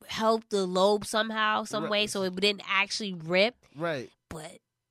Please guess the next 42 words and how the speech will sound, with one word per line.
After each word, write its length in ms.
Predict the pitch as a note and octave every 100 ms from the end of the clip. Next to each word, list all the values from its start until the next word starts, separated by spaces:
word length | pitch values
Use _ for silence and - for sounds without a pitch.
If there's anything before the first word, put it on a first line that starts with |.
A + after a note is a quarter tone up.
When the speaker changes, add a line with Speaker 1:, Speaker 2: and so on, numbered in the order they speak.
| -
Speaker 1:
that, 300 | D#3 F3 G3
if, 240 | A#2 G#2+
that 160 | - F#3+
Speaker 2:
Oh. 40 | G2
Speaker 1:
part 200 | A3+ F3+
when 120 | F#3+
he 100 | F3+
turned 500 | E3 - G#3+ A#3 C4
it, 120 | - - - -
the 360 | G#3 G#3 G#3 G3+
screw-, 280 | - - E3 _ -
the 80 |
screwdriver. 680 | G3+ - B3+ B3+ C4+ C#3 C#3+
Speaker 2:
Right. 400 | F3+ F#3 D#3+ A#2+ - _ _ _
Speaker 1:
<sighs> 60 | F3+ D#3 - - _
Speaker 2:
It 160 | F3+ F3+
just 160 | G#3
didn't 280 | F#3+ D#3+ C3
look 240 | F#3 -
right. 360 | D#3+ D#3 B2 G#2+ _ _
<laughs> 180 | _ -
Like, 320 | D#3+ G3 D#3+
Speaker 1:
Uh, 220 | - - - -
it 220 | - -
Speaker 2:
by 140 | E3 E3+
Speaker 1:
looked 140 | D2
like 120 | C#2+ A#2 - _ -
Speaker 2:
and 180 | C#3+ C#3
then 420 | E3+ G#3 E3 C3+
this 140 | C3 C3
guy, 320 | A#2 C#3 B2+
this 160 | B2+ -
crazy 280 | D#3+ C3
guy 380 | A#2+ A2+ G2+ G#2+ - _
that 100 | C3
acts 140 | C#3 D3
like 100 | C3+
he's 160 | C#3+
not 140 | C#3+ B2+
already 260 | B2 B2+
hurt, 340 | B2 D3 C3 - _ _ _
Speaker 1:
Yeah. 240 | E3 D#3